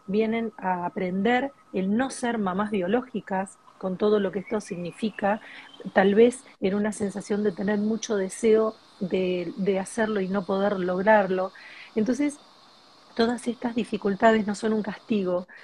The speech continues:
sino que tienen que ver con impactar sobre nuestro cuerpo, digamos,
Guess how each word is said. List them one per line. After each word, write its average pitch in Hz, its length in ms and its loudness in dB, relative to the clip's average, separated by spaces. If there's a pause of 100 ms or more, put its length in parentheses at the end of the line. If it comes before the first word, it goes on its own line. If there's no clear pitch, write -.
sino 202 320 -2
que 220 120 0
tienen 233 360 0
que 202 180 -2
ver 202 340 2 (220)
con 196 240 0 (100)
impactar 214 880 2 (280)
sobre 180 540 -2
nuestro 185 520 -4
cuerpo, 220 720 4
digamos, 185 760 -2